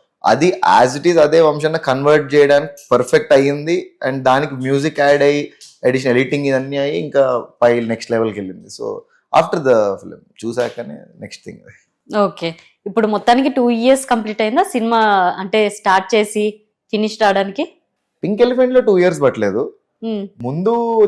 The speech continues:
Speaker 1: three, three, three and half years నుంచి we were traveling.
Speaker 2: ఓకే.
Speaker 1: వంశన్న, me and మా టీం అంతా.
Speaker 2: ఇప్పుడు హోల్ మూవీకి బెస్ట్ గా థాంక్స్ చెప్పుకోవాలన్నా గానీ,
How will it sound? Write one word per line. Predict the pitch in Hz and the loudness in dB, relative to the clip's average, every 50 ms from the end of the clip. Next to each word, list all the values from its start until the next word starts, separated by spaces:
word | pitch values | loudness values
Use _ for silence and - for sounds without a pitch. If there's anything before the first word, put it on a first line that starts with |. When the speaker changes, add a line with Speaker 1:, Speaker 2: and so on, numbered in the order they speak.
| 202 - | 0 0
Speaker 1:
three, | 151 156 165 | -2 -2 0
three, | 170 170 165 - 160 170 | -2 -2 -4 -4 -4 -4
three | 170 165 170 175 | -2 -2 -2 -2
and | 170 170 | 0 0
half | 170 165 165 165 170 | 0 0 0 0 -2
years | 175 185 185 185 | -2 -4 -6 -10
నుంచి | 190 196 190 214 208 | -10 -8 -4 -2 0
we | 196 170 | 0 2
were | 156 139 - | 0 0 0
traveling. | - 120 107 101 92 87 71 - _ _ _ _ _ _ _ - - - 226 | 2 2 2 2 0 -2 -8 -14 _ _ _ _ _ _ _ -10 -4 -2 -2
Speaker 2:
ఓకే. | 220 220 208 190 175 170 - - | -2 -2 -2 -6 -6 -6 -8 -6
Speaker 1:
వంశన్న, | 104 107 117 - - 151 143 147 147 160 175 185 185 160 | -6 -6 -6 -4 -4 -2 -2 -2 -2 -2 -2 -2 -2 -4
me | 143 147 165 180 185 185 | -4 -6 -6 -6 -6 -8
and | 170 156 143 - - _ - | -8 -10 -12 -14 -14 _ -6
మా | 127 | -4
టీం | 123 117 - 123 123 120 | -4 -4 -6 -6 -6 -6
అంతా. | 113 107 95 - - _ _ _ _ _ - | -8 -10 -12 -16 -20 _ _ _ _ _ -8
Speaker 2:
ఇప్పుడు | 240 208 277 277 | -2 0 2 2
హోల్ | 220 226 247 262 320 | 4 6 6 6 6
మూవీకి | 330 349 330 311 294 302 - 359 403 392 | 6 4 4 4 2 2 2 0 0 0
బెస్ట్ | 233 202 226 220 - - - - | 0 0 0 0 -2 -2 0 2
గా | 339 220 | 2 4
థాంక్స్ | 214 - 247 240 254 277 - - - | 4 6 4 4 4 2 0 -2 -2
చెప్పుకోవాలన్నా | 262 - - - 262 254 240 240 226 226 220 | -4 -2 2 4 4 4 4 4 2 0 0
గానీ, | 214 208 202 196 196 202 - | -2 -2 -2 -4 -6 -8 -12